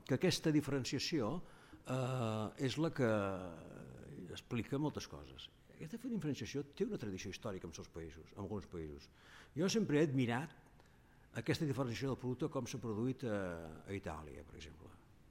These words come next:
El tèxtil italià, no sé en moment, aquests moments com està,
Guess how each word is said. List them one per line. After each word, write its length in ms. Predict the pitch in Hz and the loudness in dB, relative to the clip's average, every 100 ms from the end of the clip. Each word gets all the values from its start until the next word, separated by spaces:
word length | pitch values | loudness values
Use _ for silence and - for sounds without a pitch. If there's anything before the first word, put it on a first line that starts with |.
| - - - - - - | -20 -18 -18 -20 -18 -4
El 100 | 117 185 | 0 2
tèxtil 320 | 190 - 135 | 2 2 2
italià, 380 | 113 95 87 110 - 95 | 2 2 0 -2 -4 -6
no 80 | 98 | -6
sé 160 | - 139 | -2 -2
en 80 | 120 | 0
moment, 240 | 101 101 | 0 -2
aquests 220 | 117 117 117 | 0 0 2
moments 500 | 107 107 147 135 - - - - | 2 2 0 -4 -14 -18 -20 -8
com 160 | 104 95 | -6 -4
està, 200 | - | -6